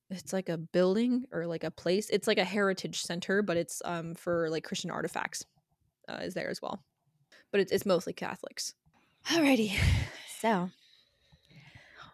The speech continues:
why did they drop the bombs?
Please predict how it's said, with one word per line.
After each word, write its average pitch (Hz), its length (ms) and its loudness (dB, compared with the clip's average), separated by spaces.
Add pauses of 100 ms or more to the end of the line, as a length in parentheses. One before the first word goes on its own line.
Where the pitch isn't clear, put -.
(220)
why 185 220 4
did 220 200 4
they 294 140 6
drop - 280 -2 (100)
the 202 100 -10 (100)
bombs? 240 760 6